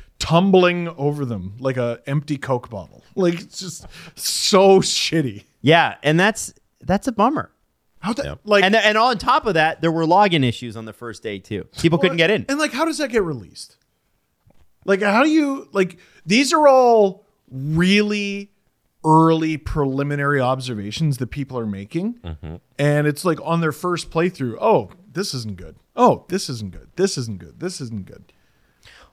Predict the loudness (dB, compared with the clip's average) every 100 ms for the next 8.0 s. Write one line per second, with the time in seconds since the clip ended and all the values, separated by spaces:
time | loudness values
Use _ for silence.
0 | -2 0 2 2 0 0 2 2 0 -8
1 | -8 -10 -10 -6 -6 -6 -12 -12 -16 _
2 | _ -2 2 2 2 0 -2 -2 -2 -4
3 | -2 -2 -2 -6 -4 -4 -6 -8 _ _
4 | _ _ -6 -2 2 2 2 -2 -4 -4
5 | -6 -4 -2 -2 -4 -18 -14 -2 -2 -2
6 | -4 -6 0 0 0 -2 -2 -2 -8 _
7 | -4 -4 0 0 0 -2 -2 -2 -2